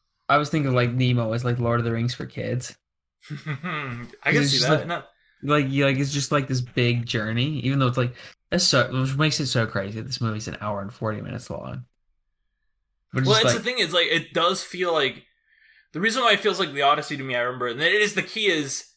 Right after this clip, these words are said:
Speaker 2: that scene where, you know, we cut to all these fish being told the story back and forth.
Speaker 1: Yeah.
Speaker 2: And it's like, it's like, it's becoming this oral tradition of there's a father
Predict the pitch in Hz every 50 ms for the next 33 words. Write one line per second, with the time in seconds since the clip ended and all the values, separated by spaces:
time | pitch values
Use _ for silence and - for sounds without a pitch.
0 | _ - 143 139 - - - - 185 175 160 151 147 143 139 131 127 135 131 127
1 | 127 127 123 120 - - - - 135 139 131 131 - - - 165 160 - - 175
2 | 151 147 143 143 131 - - 151 135 - - - 139 135 127 131 131 127 110 110
3 | 120 - - - 131 127 123 123 120 113 - 120 117 117 - 117 117 120 - -
4 | 127 123 117 117 - - - 120 113 98 90 - - - _ - - - 120 127
5 | 127 120 - - 143 131 123 - 143 139 - - 156 139 - - 147 135 - -
6 | 160 156 - - 156 151 151 147 135 131 - - 139 147 147 135 135 - - 139
7 | 131 123 - 135 147 131 117 107 127 127 123 127 127 - - - 151 143 147 147
8 | 151 147 147 143